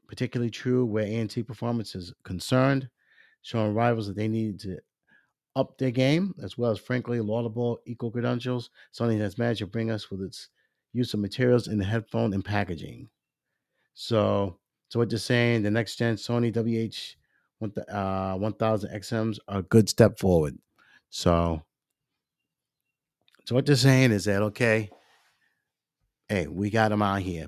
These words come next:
But some people, like, I've been reading some other publications, and they're not sold on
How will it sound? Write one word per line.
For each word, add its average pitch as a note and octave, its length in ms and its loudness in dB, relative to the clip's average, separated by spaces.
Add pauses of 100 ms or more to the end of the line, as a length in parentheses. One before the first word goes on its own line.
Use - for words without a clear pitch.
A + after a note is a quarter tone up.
(100)
But F2+ 200 -6 (360)
some E3+ 280 0
people, E3+ 280 2
like, C3 140 0
I've C#3+ 180 0
been F3+ 120 2
reading D3 280 2
some B2 380 -2 (100)
other C#3 180 -2
publications, A#2+ 840 -2 (260)
and A2 100 0
they're B2+ 120 6
not B2+ 260 4
sold A2 640 2 (100)
on G2+ 340 -2